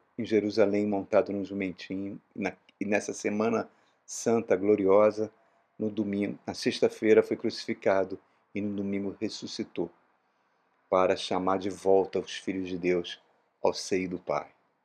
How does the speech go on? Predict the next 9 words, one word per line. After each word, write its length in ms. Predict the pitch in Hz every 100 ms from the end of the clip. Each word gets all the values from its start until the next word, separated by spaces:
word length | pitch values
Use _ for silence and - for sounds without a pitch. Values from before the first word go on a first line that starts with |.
| _ _ _ _ -
Coisa 200 | 147 139
fantástica, 640 | - 110 104 87 - -
irmãos. 440 | - - - - - _ _ _ _ _ -
E 80 | - _ _ _ _ _
ele 140 | 120 113
veio 280 | 117 123 123
pra, 380 | 110 104 101 - _ _ _ -
com, 240 | - 107 _ _ _
para 300 | 120 117